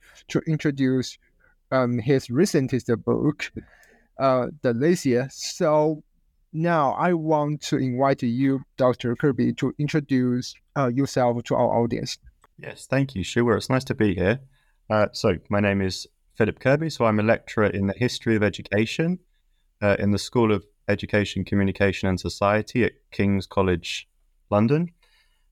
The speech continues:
Speaker 2: Uh, and principally my research looks at the history of specific learning difficulties. Uh, so in particular, on the history of dyslexia and the history of dyspraxia.
Speaker 1: Okay, thank you so much, Doctor Kirby. Thanks for your answer.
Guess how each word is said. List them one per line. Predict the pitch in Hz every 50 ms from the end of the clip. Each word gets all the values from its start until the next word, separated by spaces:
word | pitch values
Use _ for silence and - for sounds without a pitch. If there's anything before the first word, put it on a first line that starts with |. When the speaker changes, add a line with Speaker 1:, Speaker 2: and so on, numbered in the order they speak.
| _ -
Speaker 2:
Uh, | 98 98 -
and | - 98 101
principally | - - 143 131 135 - 123 - - 113 101
my | 101 98
research | 95 101 107 107 - - - 107 104 95 - - 104
looks | 101 98 - - - -
at | 92 95 87 - _ _
the | - 95 92 90 87 90 92 - _ _ _ _ _ _
history | _ 120 110 - - - 110 104
of | 98
specific | - - - 95 - 107 92 101 92
learning | 101 104 104 98 95 87
difficulties. | 78 87 85 - 82 - - 87 85 - - - - 78 82 - - - - _ _ _ _ _ _ _ _ _ _ -
Uh, | 87 - -
so | - - 98
in | 95 92
particular, | - - - - 139 135 - - 135 127 127 123 123 123 - _ _ _ _ _ -
on | 98 95 95 95
the | 92 92 90 85
history | - 110 107 - - - 104 101 98 -
of | - 92 90 -
dyslexia | - 87 - - 123 135 - - - - 127
and | 110 101 95
the |
history | 87 107 104 - - - 95
of | 92
dyspraxia. | - 87 - - - 98 92 - - - - - - - 101 - - _ _ _ _ _ _ _ _ _ _ _ -
Speaker 1:
Okay, | 139 131 123 123 -
thank | - - - 175 180 175 -
you | 147
so | - - 180 170
much, | 160 156 151 139 131 131 - - _
Doctor | 143 135 127 139
Kirby. | - - 147 131 117 127 131 -
Thanks | - 156 156 -
for | - - - 131
your | 127 127 165
answer. | 233 254 - - 135 151